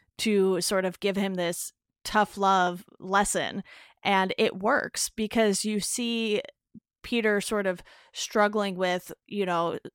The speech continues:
"Why would he do this to me?" And he has his homemade suit, which is fun to see that because it's sort of a throwback without really having it feel too forced. You know,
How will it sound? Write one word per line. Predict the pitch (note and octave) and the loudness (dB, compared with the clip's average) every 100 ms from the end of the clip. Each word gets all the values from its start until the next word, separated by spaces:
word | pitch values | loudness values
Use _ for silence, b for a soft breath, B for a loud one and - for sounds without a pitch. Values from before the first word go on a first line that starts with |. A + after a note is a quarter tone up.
| _ | _
"Why | F3 F3+ F3+ F3+ | -14 -4 0 2
would | F#3 F#3+ | 0 -2
he | G3+ | -2
do | F#3 E3 | -2 -2
this | F3 | -4
to | - | -6
me?" | F3+ E3+ E3+ E3 | -6 -6 -4 -4
And | - F3 E3+ E3+ F3 F3 | -4 -4 -4 -6 -6 -8
he | F3+ G#3+ | -6 -6
has | F#3+ F#3 F3+ - | -2 0 0 -2
his | F3+ F3 - | -4 -4 -6
homemade | - G#3+ G3 F#3+ F#3 F3+ | 0 0 2 0 -2 -2
suit, | - F#3 F3 | -4 -2 -4
which | - F3+ F#3+ | -4 -6 -4
is | F3+ F3+ - B B - | -4 -4 -10 B B -2
fun | - A#3+ G#3 | 2 2 2
to | F#3+ | -2
see | A3+ F#3+ | -2 -2
that | E3 F3 - | 0 -2 -4
because | F#3 F#3+ E3 | -6 -6 -8
it's | - | -8
sort | - F#3 | -4 -2
of | F3+ F3+ - | -2 -4 -4
a | F#3 F#3 F3 | -4 -4 -6
throwback | - - G3+ F#3+ F#3 F3 F#3 | -10 -4 -2 0 -2 -4 -8
without | F#3 F3+ - | -6 -4 -4
really | F#3 F3+ F3 | -4 -4 -6
having | E3+ F#3 F3+ F3+ | -6 -6 -6 -8
it | - | -10
feel | - F#3 E3+ E3 - b b b _ _ | -6 -4 -2 -6 -10 b b b _ _
too | - B3+ | -2 -2
forced. | G#3 A3 G3 G2+ - - | 0 0 0 -2 -4 -10
You | A3+ G3+ | -6 -4
know, | E3+ D#3+ | -2 -2